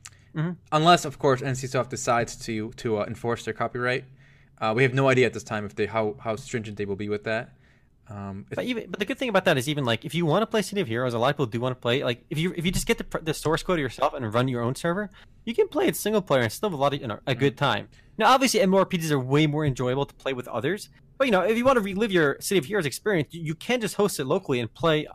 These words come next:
Speaker 1: with a couple of your friends, you know? And then, and then you risk no chance of getting caught. You're just running privately with your friends. You know, you're still breaking the law, but you're not gonna get caught. So that, that's always gonna be an option, too, now, now that the source code is public.
Speaker 2: Yeah, so, I don't know. Um,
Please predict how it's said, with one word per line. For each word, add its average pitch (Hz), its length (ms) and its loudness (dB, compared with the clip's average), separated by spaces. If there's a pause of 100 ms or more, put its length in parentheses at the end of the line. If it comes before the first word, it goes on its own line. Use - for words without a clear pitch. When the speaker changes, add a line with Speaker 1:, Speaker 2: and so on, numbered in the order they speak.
Speaker 1:
with 143 140 -4
a - 40 -20
couple 170 180 -4
of 147 60 -2
your 135 100 2
friends, 135 300 0
you 101 60 0
know? 120 220 0 (840)
And 151 60 4
then, 156 140 4
and 156 80 0
then 143 80 2
you 139 160 -2
risk 135 220 0
no 131 160 2
chance 123 280 -2
of 110 60 -6
getting 104 160 0
caught. 139 200 2
You're 117 60 0
just 107 140 -8
running 107 180 0
privately 127 320 0
with 110 100 -6
your 110 100 -6
friends. 113 300 -4 (400)
You 131 80 0
know, 113 60 4
you're 120 100 2
still - 140 0
breaking 120 220 2
the 156 60 0
law, 233 140 6
but 151 80 0
you're 143 60 4
not 147 60 4
gonna 139 120 0
get 131 100 -6
caught. 98 200 0 (180)
So 156 200 -4
that, 170 200 -2
that's 190 200 2
always 175 220 2
gonna 143 160 -2
be 135 80 0
an 120 60 2
option, 117 300 0
too, 117 120 0
now, 104 220 2
now 123 200 2
that 113 80 -2
the 110 60 -6
source 120 280 -4
code 110 180 -4
is 110 120 -8
public. - 360 -4 (1700)
Speaker 2:
Yeah, 131 200 -4
so, 165 380 0 (640)
I 139 80 0
don't 151 120 0
know. 127 260 2
Um, 160 460 4